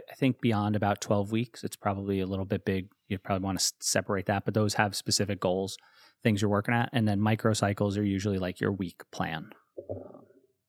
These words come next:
And so each of those is gonna have slightly different things you're working on, uh, things you're focused with your training on, and,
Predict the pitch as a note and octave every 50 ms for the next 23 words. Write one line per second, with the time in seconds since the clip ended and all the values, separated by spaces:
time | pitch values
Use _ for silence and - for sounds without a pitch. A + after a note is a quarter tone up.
0 | _ - A2+ G2+ - - G#2 G2+ G2+ - B2+ A#2+ - C3+ A#2+ A#2+ A2+ A2+ A2 A2+
1 | A2 G2+ G#2 F#2 - - A2 G#2+ G#2 G2+ G2 G2+ - G#2+ G2+ - G#2 G2+ F#2 A2
2 | G#2+ A2+ B2 - C3 B2 A#2+ A#2 A2 _ - - - - - _ _ _ _ -
3 | G2+ F#2+ G2+ - C3 - _ - G#2+ G2+ - - - - A#2 G#2+ - A2+ - -
4 | - - _ _ _ _ _ - A#2 G#2+ - - A2+ - - B2 A#2+ B2+ B2+ C3
5 | B2+ B2+ B2+ C3 - A2+ A2 G#2+ G#2+ G#2 G2+ G#2 G2+ -